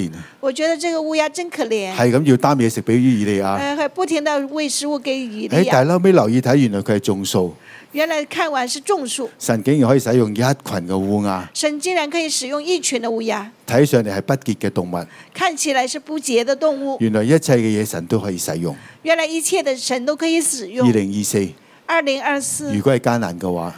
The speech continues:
Speaker 2: 如果是艱難的話。
Speaker 1: 喺今日嘅經文最後係出現烏鴉。
Speaker 2: 最後的經文出現烏鴉。
Speaker 1: 神會供應我哋。
Speaker 2: 神會供應我們。
Speaker 1: 神會幫助我哋。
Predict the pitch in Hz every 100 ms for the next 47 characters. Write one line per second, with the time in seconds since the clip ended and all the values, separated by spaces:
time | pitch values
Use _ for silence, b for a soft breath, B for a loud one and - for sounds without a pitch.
0 | - 349 359 302 285 311 330 285 247 254
1 | 262 220 165 - 180 135 123 123 151 123
2 | 92 110 101 92 92 123 98 90 101 104
3 | 90 82 B B 381 370 359 294 330 330
4 | 277 277 302 294 269 262 247 247 240 -
5 | - 101 - 117 104 90 82 82 80 -
6 | - 294 320 277 339 359 403 311 226 -
7 | - 104 113 139 135 120 85 85 82